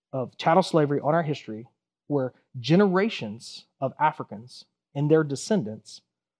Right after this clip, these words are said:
were owned and sold like cattle, oftentimes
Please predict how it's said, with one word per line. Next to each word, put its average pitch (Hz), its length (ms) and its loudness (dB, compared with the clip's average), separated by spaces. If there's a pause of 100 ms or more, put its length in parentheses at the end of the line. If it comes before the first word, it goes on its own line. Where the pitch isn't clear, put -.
(140)
were 139 180 -2
owned 180 460 4
and 143 160 -4
sold 165 380 4
like 139 260 2
cattle, 127 560 -6 (1400)
oftentimes 160 920 4